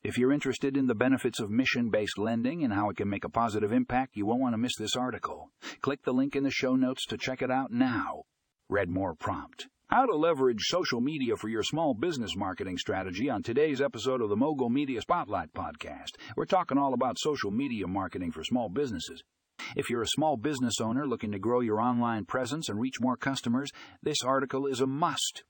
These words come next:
read. Learn how to leverage the power of social media to take your business to the next level.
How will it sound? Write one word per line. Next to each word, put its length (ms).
read. 600
Learn 240
how 120
to 100
leverage 440
the 120
power 320
of 100
social 320
media 380
to 100
take 260
your 120
business 460
to 100
the 100
next 320
level. 300